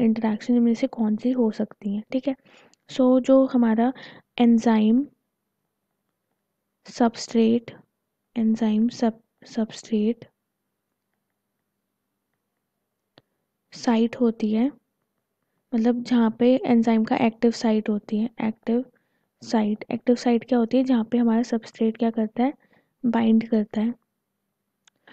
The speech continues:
So ये जो बाइंडिंग होती है, ये जो बाइंडिंग होती है,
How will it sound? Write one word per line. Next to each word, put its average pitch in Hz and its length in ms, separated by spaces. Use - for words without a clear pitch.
So 254 240
ये 247 120
जो 277 120
बाइंडिंग 240 480
होती 226 360
है, 247 160
ये 233 80
जो 240 160
बाइंडिंग 226 500
होती 220 420
है, 262 200